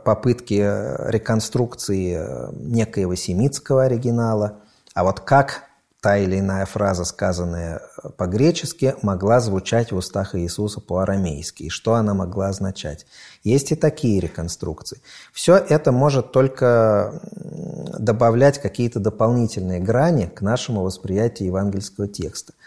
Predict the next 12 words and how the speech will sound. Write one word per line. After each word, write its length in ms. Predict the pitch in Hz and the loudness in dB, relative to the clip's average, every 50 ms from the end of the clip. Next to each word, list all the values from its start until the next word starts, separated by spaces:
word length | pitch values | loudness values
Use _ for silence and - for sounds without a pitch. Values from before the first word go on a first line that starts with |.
| - - - - - - - - _ | -20 -20 -20 -20 -20 -20 -20 -10 _
Но 360 | - 113 120 135 139 127 117 - | 2 4 6 6 6 6 6 4
евангельский 680 | - 117 117 117 135 143 143 127 127 113 110 - - 113 | 2 2 4 6 6 6 6 4 2 0 0 -2 -4 -4
текст, 560 | 110 - - 135 127 104 - - - - - - _ _ _ | -4 0 2 4 4 4 2 -2 -8 -10 -14 -14 _ _ _
изложенный 680 | - 110 110 104 110 127 131 123 - 123 104 101 101 | -2 -2 0 2 4 4 4 4 4 2 2 2 0
для 200 | 92 101 104 110 | 2 2 2 4
нас 460 | 117 117 113 101 90 82 - - - - _ | 4 4 2 2 0 -2 -4 -6 -8 -12 _
на 200 | - 98 98 92 | -6 -4 -4 -2
том 220 | - - 110 107 | 0 0 0 2
языке, 400 | 104 101 98 98 101 98 - 98 | 2 2 0 0 -2 -2 -4 -4
который 400 | 85 - 98 90 - 98 92 92 | -4 -4 -8 -8 -8 -6 -6 -4
мы 240 | 90 90 92 90 85 | -4 -2 -2 -4 -4
понимаем, 680 | - - - 95 95 101 123 156 180 196 147 95 85 | -6 -6 -4 -2 0 2 4 4 6 4 4 2 0